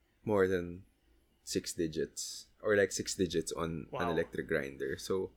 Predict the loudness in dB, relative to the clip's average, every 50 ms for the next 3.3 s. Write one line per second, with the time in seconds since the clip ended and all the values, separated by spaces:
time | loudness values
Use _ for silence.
0 | _ -20 -20 -20 -20 -20 -20 _ _ 6 6 6 6 6 0 0 -2 -4 -2 -2
1 | -6 -10 -10 -2 0 0 0 0 -2 -4 0 10 10 10 10 10 6 8 8 8
2 | 10 8 8 8 6 2 0 2 2 2 4 4 2 2 2 0 0 0 0 -2
3 | -2 -2 -4 -8 -12 -16